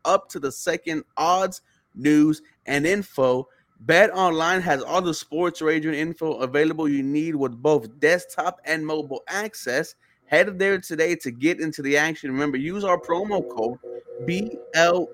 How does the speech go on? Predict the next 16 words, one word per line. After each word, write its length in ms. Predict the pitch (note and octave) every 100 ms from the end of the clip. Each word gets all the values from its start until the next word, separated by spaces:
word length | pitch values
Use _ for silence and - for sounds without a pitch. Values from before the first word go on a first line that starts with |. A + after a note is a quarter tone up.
| -
E 320 | E3 F3 F3 -
A 300 | B2 A#2+ A#2+
V 420 | A2 B2 F3 G#3+ - _ _ _
to 120 | F3+
receive 340 | F#3+ - F3+ D#3+
your 140 | D3+
fifty 320 | - F#3 F#3+
percent 500 | G3+ G#3 - G#3+ F#3+
welcome 460 | E3 C#3+ A3+ G3+ E3
bonus 480 | C3+ B2+ B2+ C#3+ - _ _ -
on 160 | D3 D#3+
your 100 | D3
first 380 | - A2+ A#2
deposit. 680 | A#2 - E3 D#3+ E3 A#2+ - - -
BetOnline, 1040 | E3 G#3 - D#3 D3 C3+ C3 D3 F#3 C4 - _ _ _ _ _ _
guys, 600 | C#3 C3+ G#2+ G2+ -